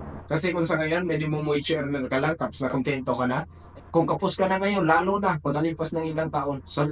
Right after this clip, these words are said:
sa taas ng inflation rate. Eh, kaya yung kasabihan na yan na ma-, makontento ka na lang kung anong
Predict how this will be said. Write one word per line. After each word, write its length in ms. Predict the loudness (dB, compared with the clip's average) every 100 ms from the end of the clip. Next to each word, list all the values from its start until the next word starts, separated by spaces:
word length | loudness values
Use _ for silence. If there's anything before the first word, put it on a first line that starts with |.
| -2
sa 160 | -4 -2
taas 320 | 0 0 0
ng 80 | -2
inflation 560 | -2 0 -2 0 -2 -2
rate. 220 | -4 -4 -14 -20 -16 -8
Eh, 100 | -6 -6
kaya 260 | -2 2 2 2
yung 100 | 0
kasabihan 460 | 0 2 2 0
na 80 | 2
yan 180 | 2 2
na 220 | 2 2
ma-, 240 | 0 -2 0
makontento 580 | -2 2 0 2 -2 -2
ka 140 | 0 0
na 80 |
lang 220 | 2 0 2
kung 160 | 0
anong 180 | 2 -2